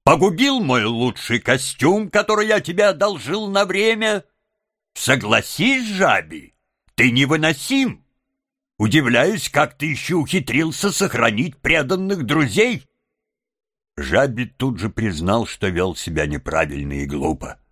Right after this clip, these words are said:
Он посетовал на свою оплошную и бестолковую голову и горячо повинился перед мистером Крысси за его потопленную лодку и погибший костюм.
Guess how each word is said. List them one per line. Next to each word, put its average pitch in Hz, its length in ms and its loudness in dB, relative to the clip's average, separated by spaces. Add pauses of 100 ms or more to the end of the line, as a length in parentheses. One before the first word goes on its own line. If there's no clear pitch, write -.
(920)
Он 123 220 2
посетовал 113 600 -2
на 104 120 -2
свою 95 380 0
оплошную 110 720 -4
и 101 40 -6
бестолковую 87 880 -4
голову 123 640 -2 (580)
и 92 80 0
горячо 90 480 0
повинился 131 760 -2
перед 107 340 -4
мистером 95 520 -2
Крысси 101 720 -2 (280)
за 90 200 0
его 95 240 0
потопленную 82 880 -2
лодку 101 460 -2
и 90 60 -6
погибший 78 580 -8
костюм. 78 600 -6